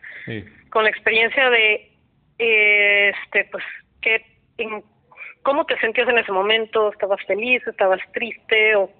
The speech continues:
Speaker 2: con quién estabas, estabas en un restaurante, estabas en la vinícola, como dices, estabas con el productor, bueno, entonces seguramente los vinos te supieron súper bien,
Speaker 1: Sí.
Speaker 2: o muy buenos,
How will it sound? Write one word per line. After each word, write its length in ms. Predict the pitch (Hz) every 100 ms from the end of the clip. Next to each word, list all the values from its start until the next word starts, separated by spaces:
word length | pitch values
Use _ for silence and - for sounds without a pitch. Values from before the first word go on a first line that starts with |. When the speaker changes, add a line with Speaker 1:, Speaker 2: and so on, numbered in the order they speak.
| - -
Speaker 2:
con 140 | 254
quién 220 | 240 208
estabas, 640 | 180 - 233 233 220 214 -
estabas 240 | 208 202 202
en 60 |
un 80 | 185
restaurante, 440 | 180 - 196 208
estabas 240 | - 208 185
en 80 | 175
la 60 |
vinícola, 400 | 185 214 220 202
como 220 | 196 190
dices, 300 | 208 214 220 - -
estabas 380 | - 214 220 -
con 160 | 214 196
el 80 |
productor, 420 | 185 190 180 - 226
bueno, 160 | 226
entonces 240 | 202 202 214
seguramente 500 | 208 208 202 208 208
los 120 | 190
vinos 220 | 190 202
te 100 | 208
supieron 440 | - 185 190 196 190 _ _ -
súper 360 | 240 220 208
bien, 280 | 220 226 285 -
Speaker 1:
Sí. 60 | - - - - - -
Speaker 2:
o 100 | 202
muy 360 | 208 220 247 254
buenos, 440 | 240 240 262